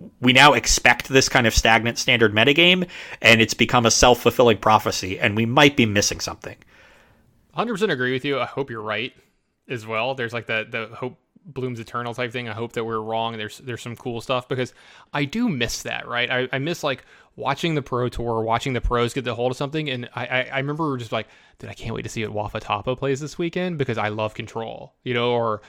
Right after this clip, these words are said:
Speaker 2: what cool deck, you know, comes out of the event and, like, you, you rush to go get the cards and get your deck ready and play in the first event you can. And it's, like, really cool and ready to go. Like, I, I, I miss that. And, you know, I gotta agree, it's with stuff coming out so early now. It's like you said, like,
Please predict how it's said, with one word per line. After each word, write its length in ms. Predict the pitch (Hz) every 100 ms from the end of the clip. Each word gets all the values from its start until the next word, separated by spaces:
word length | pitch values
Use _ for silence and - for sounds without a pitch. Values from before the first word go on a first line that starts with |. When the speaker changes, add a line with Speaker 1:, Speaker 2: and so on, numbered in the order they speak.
| _
Speaker 2:
what 200 | - 127
cool 340 | - - 135 131
deck, 400 | 123 120 - - - _ _
you 80 | 135
know, 100 | 123
comes 200 | - 123
out 140 | 113
of 60 | 113
the 80 | 113
event 400 | 107 110 113 -
and, 160 | 117
like, 180 | 110 101
you, 240 | 117 113 139
you 140 | 131
rush 300 | 120 120 -
to 60 | 113
go 120 | 117
get 200 | 117 -
the 120 | 113
cards 560 | - 120 110 110 113 113
and 80 |
get 100 | 110
your 100 | 113
deck 200 | 110 110
ready 300 | 113 107 110
and 120 | 107 107
play 380 | - 117 110
in 80 | 110
the 60 | 107
first 240 | 120 110
event 280 | 113 110 110
you 80 | 120
can. 340 | 120 110 107
And 100 | 107
it's, 120 | 101
like, 140 | 107 107
really 240 | 110 110
cool 340 | 104 117 110 107
and 80 |
ready 180 | 101 101
to 80 | 104
go. 280 | 104 104 101
Like, 160 | 104 -
I, 60 | 117
I, 280 | 113 117 -
I 60 | 113
miss 280 | 113 107
that. 280 | - 107 107 _ _ _ - _ _ _
And, 300 | 135 143 143 - - _ _ _
you 120 | 208
know, 160 | 175 170 _ -
I 80 | 160
gotta 160 | 180
agree, 260 | 175 160 180
it's 120 | 156
with 160 | 156 -
stuff 260 | - 156
coming 240 | - 156 151
out 120 | 147
so 140 | 147
early 320 | 139 143 127
now. 300 | 101 110 127 _ -
It's 140 | 127
like 120 | 120
you 60 | 123
said, 300 | - 123 113
like, 220 | 113 -